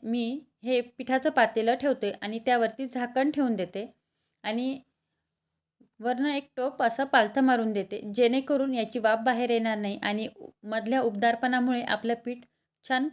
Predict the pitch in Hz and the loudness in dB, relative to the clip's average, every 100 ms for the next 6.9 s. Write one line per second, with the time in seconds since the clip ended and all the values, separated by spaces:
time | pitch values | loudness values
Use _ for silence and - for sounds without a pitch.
0 | - 254 220 240 285 196 214 - _ _ | -2 -2 -2 -2 2 0 -2 -12 _ _
1 | 247 233 262 262 311 311 247 247 277 277 | -4 0 0 0 -2 0 2 0 0 0
2 | 247 247 247 262 262 247 247 285 226 208 | 0 0 0 0 -2 -8 -4 -2 0 -2
3 | 226 226 233 240 208 226 240 262 247 240 | 0 0 0 -4 -2 -2 0 0 0 2
4 | 220 214 - 254 254 277 233 262 _ _ | 2 0 -2 -2 0 -2 -4 -6 _ _
5 | _ 190 190 240 240 254 - 277 233 226 | _ -10 -4 -4 -4 -8 -4 -4 -2 -2
6 | 233 269 294 226 208 220 247 208 | -2 -2 -2 -2 -4 -2 0 0